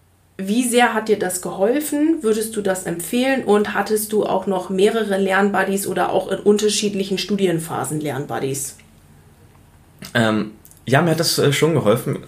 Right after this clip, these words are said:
Speaker 2: Jetzt fällt, fällt mir grad so auf, dass ich ja wirklich auch schon vorher auch schon andere Leute dann mehr oder weniger als Lernbuddies hatte.
Speaker 1: <laughs>
Speaker 2: Ähm, danke für diese Erkenntnis. Und ja, also wenn ich halt wirklich mal chronologisch gehe, also ich hatte auch im,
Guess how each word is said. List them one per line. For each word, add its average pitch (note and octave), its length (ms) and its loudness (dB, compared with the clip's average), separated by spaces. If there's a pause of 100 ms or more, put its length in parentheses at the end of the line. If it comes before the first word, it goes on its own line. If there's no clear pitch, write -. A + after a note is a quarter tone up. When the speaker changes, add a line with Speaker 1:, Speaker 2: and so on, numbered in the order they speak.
(180)
Speaker 2:
Jetzt - 240 -8
fällt, F2 160 -4
fällt G2 200 -2
mir G2 80 0
grad G#2 180 0
so G#2 60 -4
auf, G2+ 100 -4
dass G2+ 160 -4
ich F#2+ 100 -4
ja F2+ 120 -4
wirklich F#2 220 -4
auch - 60 -4
schon F#2+ 140 -4
vorher G2+ 340 2
auch - 80 -4
schon - 140 -4
andere G#2+ 260 0
Leute F#2+ 480 0 (120)
dann F#2+ 340 0
mehr G2 180 2
oder F#2+ 100 2
weniger G2 200 6
als - 100 0
Lernbuddies G2 440 4
hatte. - 260 2
Speaker 1:
<laughs> C5+ 60 6 (520)
Speaker 2:
Ähm, G#2+ 520 0
danke B2 400 0
für A#2+ 80 2
diese A#2 160 0
Erkenntnis. C#3+ 480 0 (1200)
Und B2 360 2 (760)
ja, B2+ 160 4
also C#3+ 180 2
wenn C#3 100 4
ich C#3 120 -2
halt C3 100 0
wirklich C#3 160 -4
mal A#2+ 80 2
chronologisch A2+ 560 0
gehe, A#2 180 4
also A2+ 140 0
ich A#2+ 60 -2
hatte A#2+ 180 2
auch C3 100 0
im, A#2+ 160 2